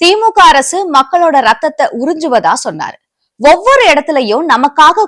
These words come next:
கூடுற கூட்டத்தை பார்த்து ஸ்டாலின் பயந்துட்டதா சொன்னாரு. இந்த ஆட்சியில பெண்களுக்கு பாதுகாப்பு இல்ல, குழந்தைகளுக்கு பாதுகாப்பு இல்ல, காவலர்களுக்கே பாதுகாப்பு இல்ல அப்படின்னு குறிப்பிட்டிருந்தாரு. ஸ்டாலினுக்கு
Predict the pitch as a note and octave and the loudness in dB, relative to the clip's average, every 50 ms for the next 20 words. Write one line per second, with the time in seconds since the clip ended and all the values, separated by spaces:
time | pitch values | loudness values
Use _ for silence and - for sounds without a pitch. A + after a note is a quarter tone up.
0 | - D4+ D#4 D#4+ - D4 B3 - - C#4 D4 E4+ D#4 - C4 - - G#3 G3+ - | -2 -4 -6 -2 0 -2 -2 -2 -6 -8 -2 -2 -2 -2 -2 -2 0 0 0 0
1 | - - A3 A#3+ D4+ D4+ - - - C4+ B3 C4 D#4 F4 F#4 D#4 B3 G3+ E3+ G3+ | -2 -2 -4 -2 -4 -4 -8 -2 2 4 4 4 4 2 0 -4 -4 -2 0 2
2 | F#3 A#3 D#4 E4+ F4+ C4+ C4 G#3 F3 E3+ - - - F#3 - D3+ B2 - _ _ | 2 2 0 -2 -4 -2 -2 0 0 0 -2 -2 -6 -10 -10 -10 -12 -12 _ _
3 | _ _ _ C#4 C#4+ D4 E4 D#4+ F4 G4+ - - A4 G4 E4 C#4 C#4 C#4 - D4+ | _ _ _ -2 2 4 4 4 4 2 2 0 0 2 4 2 2 4 2 0
4 | C#4 D#4 D#4 F4 E4+ D#4 D#4+ C#4 - C4 A#3+ A#3+ A#3 C4 C4 C4 A#3 - A#3+ B3+ | 0 0 -2 -2 -4 -2 -4 -4 0 2 2 2 2 2 2 0 0 0 -2 -4
5 | C#4 C#4+ A3+ - - _ _ _ _ A#3 B3 C4 C#4 C#4+ C#4+ C#4+ C4+ A#3+ - - | 0 0 0 0 -2 _ _ _ _ -2 0 2 0 0 0 0 -2 0 -2 0
6 | - A3 G#3+ G#3 G#3+ A3+ A3 G3+ - - B3 C4 B3+ - - - _ _ A#3+ A3 | 2 2 2 2 2 0 0 0 0 -4 -2 -2 -2 -2 -2 -6 _ _ 2 4
7 | A3+ B3+ C4 C#4+ C#4+ C4+ B3+ C#4 B3+ B3+ B3 - G4 G4+ - D4+ C4+ B3 A#3+ A#3+ | 4 4 4 2 0 0 0 -2 -2 -2 0 0 -2 0 2 2 2 2 2 2
8 | A#3+ A3+ - A#3+ A3 G#3+ G#3 G#3+ A3 - - A3+ F3+ E3 F#3+ A#3 C#4+ - D4 A#3+ | 0 0 0 -2 -4 0 0 0 2 2 0 -4 -2 -4 -8 -8 -4 -4 -4 -4
9 | A3+ - G3 - - - F3+ E3 D3+ C3+ B2 - _ _ _ _ _ _ _ _ | -4 -8 -8 -8 -10 -10 -4 -4 -4 -4 -4 -8 _ _ _ _ _ _ _ _
10 | _ - - - E4+ D#4+ F4 A4 A#4+ A#4+ G#4+ G4+ - - D#4+ D#4 F#4 F#4 | _ -16 -2 0 2 4 4 2 2 0 -2 -4 -4 -2 -2 -2 -2 -2